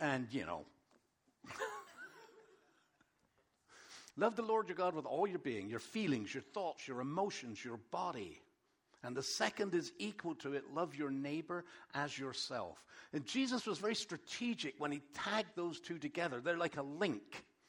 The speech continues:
a chain link. Your relation-, you, and I've preached this so many times, your relationship to others,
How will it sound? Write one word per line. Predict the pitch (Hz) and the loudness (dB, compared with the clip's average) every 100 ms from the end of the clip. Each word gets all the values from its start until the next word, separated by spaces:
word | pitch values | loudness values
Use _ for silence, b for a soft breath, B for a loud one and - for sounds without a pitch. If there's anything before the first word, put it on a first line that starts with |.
| b b | b b
a | 156 | -6
chain | - 220 220 175 | 2 4 6 6
link. | 127 90 - - - _ _ _ _ _ - 147 | 4 2 -4 -18 -20 _ _ _ _ _ -8 2
Your | 190 | 4
relation-, | 185 170 180 226 - 175 | 4 2 4 4 4 -2
you, | 165 170 - | -2 -2 -2
and | 143 | -4
I've | 131 - | -4 -4
preached | 233 208 165 | -4 -4 -4
this | 147 | -2
so | 143 | -2
many | 135 120 | -2 -4
times, | 104 87 - B B B 160 | -8 -10 -14 B B B 4
your | 175 | 6
relationship | 170 160 185 208 240 226 - 233 - | 6 8 6 6 0 -2 -2 -4 -6
to | - 175 - - | -8 -8 -4 2
others, | 185 - 101 120 175 - | 2 2 -2 -2 -4 -8